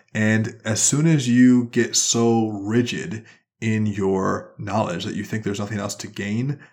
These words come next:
that's when you really start to lose. That's when you start to decay.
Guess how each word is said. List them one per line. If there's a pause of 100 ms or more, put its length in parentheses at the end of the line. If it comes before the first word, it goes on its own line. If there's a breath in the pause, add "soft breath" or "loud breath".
(180 loud breath)
that's
when
you
really
start
to
lose.
That's
when
you
start
to
decay.